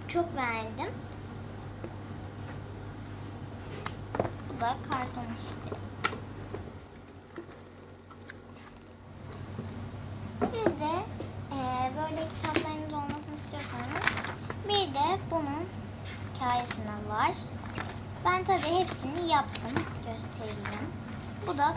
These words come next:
kaç sayfalıkmış? On dokuz sayfalık bir şey. Ve ben bunu hızlıca yaptım.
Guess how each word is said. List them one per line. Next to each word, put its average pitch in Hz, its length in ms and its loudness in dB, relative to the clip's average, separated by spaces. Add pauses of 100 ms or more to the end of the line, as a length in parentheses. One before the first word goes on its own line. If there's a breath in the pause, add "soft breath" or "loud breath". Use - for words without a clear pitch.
kaç 339 260 2
sayfalıkmış? 262 1400 -2 (440)
On 311 60 4
dokuz 277 280 0
sayfalık 269 760 2
bir - 280 2
şey. 269 140 -2 (640 loud breath)
Ve 320 140 2
ben 320 160 8 (160)
bunu 311 180 2
hızlıca 302 320 2
yaptım. 311 560 4